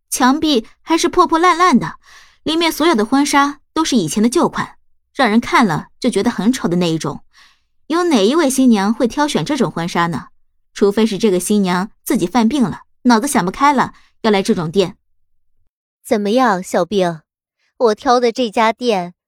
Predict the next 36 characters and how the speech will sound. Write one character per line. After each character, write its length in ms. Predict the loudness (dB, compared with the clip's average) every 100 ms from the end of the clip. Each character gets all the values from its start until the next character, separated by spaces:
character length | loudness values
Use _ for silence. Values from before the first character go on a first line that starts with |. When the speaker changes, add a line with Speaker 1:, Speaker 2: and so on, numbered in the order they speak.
| _
Speaker 2:
还 200 | -4 -4
是 100 | -4
很 240 | -4 -4
不 120 | -4 -10
错 300 | -2 0 2
的 100 | 0
吧？ 360 | -2 -2 -6 _ _ _ _ _ _
<laughs> 1300 | -16 -12 -12 -14 -20 _ _ _ -18 -18 -20 _ _
我 240 | 0 0
呀， 420 | 0 -2 -4 -10 _ _ _
也 160 | -4 -2
没 160 | 0
有 120 | -2
什 200 | -2 -6
么 100 | -8
别 280 | -8 -2 -2
的 120 | 0
兴 240 | 0 -2 -6
趣 140 | -4
爱 240 | -2 0 -2
好， 360 | -2 -2 -4 _ _ _ _ _
平 260 | -8 -8
时 280 | -8 -8 0
啊， 300 | 2 0 -4 _ _ _
就 180 | -2 -2
是 160 | 0 -4
和 180 | -2 -4
小 280 | 0 -2
姐 240 | 0 -2 -2
妹 240 | -2 -4
们 360 | -4 -4 -6 -10
一 180 | -8 -10
起 180 | -8 -4
逛 220 | -2 0
逛 180 | -2 -4
店， 440 | -4 -2 -2 -4